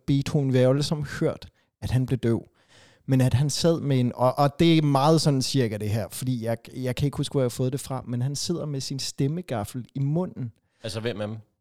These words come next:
Speaker 1: Beethoven.
Speaker 2: Ja.
Speaker 1: Og har stemmegaflen nede på klaveret for at kunne mærke tonerne fra klaveret. Jeg, jeg ved det ikke rigtigt, men okay. Lumbø bliver det døv stopper, men det, vi skal tale om i dag, det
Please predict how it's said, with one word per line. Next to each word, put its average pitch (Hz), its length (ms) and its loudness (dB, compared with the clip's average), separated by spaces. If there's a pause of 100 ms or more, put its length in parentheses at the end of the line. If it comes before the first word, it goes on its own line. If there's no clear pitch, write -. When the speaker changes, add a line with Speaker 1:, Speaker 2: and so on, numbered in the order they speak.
(140)
Speaker 1:
Beethoven. 135 560 -2
Speaker 2:
Ja. 123 140 -2 (360)
Speaker 1:
Og 127 80 -6
har 135 120 2
stemmegaflen 143 800 2
nede 147 200 4
på 156 160 -2
klaveret 143 560 0
for - 140 -2
at 123 80 -2
kunne 135 160 0
mærke 117 340 -2
tonerne 135 640 0 (140)
fra 127 200 -6 (100)
klaveret. 120 320 -6
Jeg, 139 100 -8 (240)
jeg 143 100 -6
ved 147 60 2
det 117 120 -2
ikke 98 120 -8
rigtigt, - 200 -12 (100)
men 135 180 0 (300)
okay. 127 260 -10 (360)
Lumbø 220 540 2 (400)
bliver 151 160 -2
det 151 160 -4
døv 131 200 -4
stopper, 117 400 -4
men 139 280 -2
det, 226 240 2 (360)
vi 160 240 -2
skal 170 200 -2
tale 131 340 -2
om 101 120 -6
i 117 60 -6
dag, 104 280 -6
det 131 100 -2